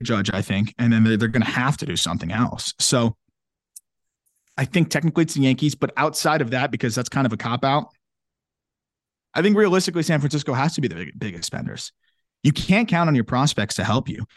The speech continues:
Marco Luciano's not saving you. Uh, he, he's even got some things he needs to figure out.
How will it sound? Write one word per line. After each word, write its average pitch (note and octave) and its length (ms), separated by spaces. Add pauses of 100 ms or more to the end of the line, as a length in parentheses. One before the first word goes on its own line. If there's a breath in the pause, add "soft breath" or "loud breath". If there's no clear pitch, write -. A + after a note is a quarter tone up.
(200 soft breath)
Marco F3+ 280
Luciano's C#3 580
not F#2+ 160
saving - 340
you. - 180 (320 loud breath)
Uh, F#2+ 160
he, A2+ 120
he's C#3 380
even G2 160
got F2+ 160
some F#2 120
things F#2+ 200
he D3 100
needs C#3+ 180
to - 60
figure F2 260
out. F#2 260